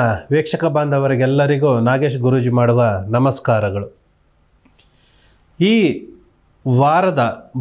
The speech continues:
ಭವಿಷ್ಯವನ್ನು ಹನ್ನೆರಡು ರಾಶಿಗಳ ಫಲಾಫಲಗಳ ಬಗ್ಗೆ ತಿಳಿದುಕೊಳ್ಳೋಣ. ಪ್ರಥಮವಾಗಿ ಮೇಷರಾಶಿಯವರಿಗೆ. ಮೇಷರಾಶಿಗೆ ಸಂಬಂಧಿಸಿದಂತೆಯೇ ಈ ವಾರ ಕೆಲಸ, ಕಾರ್ಯ,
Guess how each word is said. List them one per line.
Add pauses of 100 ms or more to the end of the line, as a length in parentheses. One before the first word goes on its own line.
(100)
ಭವಿಷ್ಯವನ್ನು (320)
ಹನ್ನೆರಡು
ರಾಶಿಗಳ
ಫಲಾಫಲಗಳ
ಬಗ್ಗೆ
ತಿಳಿದುಕೊಳ್ಳೋಣ. (920)
ಪ್ರಥಮವಾಗಿ (380)
ಮೇಷರಾಶಿಯವರಿಗೆ. (1400)
ಮೇಷರಾಶಿಗೆ
ಸಂಬಂಧಿಸಿದಂತೆಯೇ (280)
ಈ
ವಾರ (1500)
ಕೆಲಸ,
ಕಾರ್ಯ,